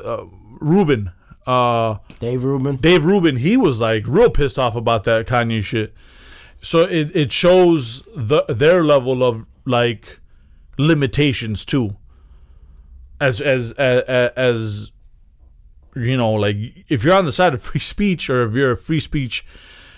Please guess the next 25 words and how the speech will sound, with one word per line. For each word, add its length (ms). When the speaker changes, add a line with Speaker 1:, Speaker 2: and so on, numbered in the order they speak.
Speaker 1:
you 140
know, 300
advocate, 720
even 300
if 140
a 80
person 600
is 180
wrong 280
in 120
your 200
eyes, 440
you 160
know, 280
you'd 140
have 240
to, 280
again, 420
critically 420
think 360
about 460
how 280
these 200
things 280
work. 480